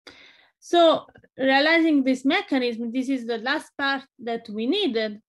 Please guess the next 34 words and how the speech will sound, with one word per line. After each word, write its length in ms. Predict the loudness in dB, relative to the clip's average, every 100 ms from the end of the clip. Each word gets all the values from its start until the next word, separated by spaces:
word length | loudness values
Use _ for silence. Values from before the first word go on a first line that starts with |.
| _ _
to 160 | -6 -4
complete, 540 | -2 -2 -2 -4 -4 -4
uh, 200 | -6 -4
our 300 | -6 -6 -4
protocol. 540 | 0 0 0 -6 -10 -12 _ _
So 200 | 2 4
one 260 | 4 4
or 80 | 4
nothing 400 | 4 2 0 -2
secret 420 | -2 -4 -4 -6
sharing 560 | -4 0 2 2 -4 -10 _ _
guarantees 540 | -2 0 -2 -2 -2 -2
us 300 | -2 -4 -6
that 220 | -10 -6
the 240 | -6 -8 -2
people 420 | -2 -2 -4 -6 -8 -12 -8
agree 280 | -2 -2
on 120 | -2 -4
the, 120 | -6 -4
uh, 340 | -2 -2 -2
on 160 | -6 -10
the 100 | -6
correct 400 | -4 -4 -6 _
token, 500 | -4 -2 -2 -6 -6 -14 _ _ -20 _
and 220 | -6 0 2
then 220 | 2 0 -4
the 80 |
garbage 420 | -2 -2 -2 -6 -8
circuit 420 | -10 -8 -12 -12 -14 -8
can 160 | -4 -2
be 120 | -2
evaluated, 600 | 0 2 2 2 0 -6 -8 _ -20 -20 -14 -2
or, 520 | 2 4 2 -2 -6 _ _ _
uh, 320 | 2 4 4